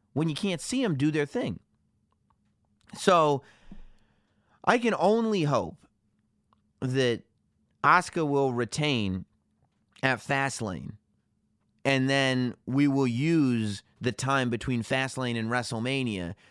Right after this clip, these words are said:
to really, really sink our teeth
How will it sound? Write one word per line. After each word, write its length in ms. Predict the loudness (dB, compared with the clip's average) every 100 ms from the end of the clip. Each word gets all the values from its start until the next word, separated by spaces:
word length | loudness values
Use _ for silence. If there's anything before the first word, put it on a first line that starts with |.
| _
to 140 | -2
really, 840 | 0 2 2 4 4 2 -2 -6 -14 _ _
really 680 | -4 0 0 2 0 -2 -4
sink 300 | -4 -4 0
our 120 | -2
teeth 560 | -2 -4 -6 -6 -10